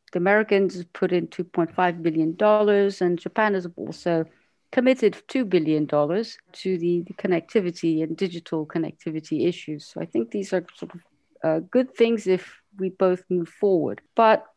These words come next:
my point, I think, in terms of what we should be watch out for, and I think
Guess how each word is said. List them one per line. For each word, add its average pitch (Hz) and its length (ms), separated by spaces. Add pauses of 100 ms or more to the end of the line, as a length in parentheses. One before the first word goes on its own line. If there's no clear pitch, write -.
(460)
my 220 260
point, 226 640 (320)
I 190 80
think, - 640
in 185 80
terms 196 480
of 175 120 (300)
what - 180
we 208 120
should - 440
be 202 80
watch 156 340
out 175 200 (100)
for, 147 320 (120)
and 165 220
I 170 60
think 208 320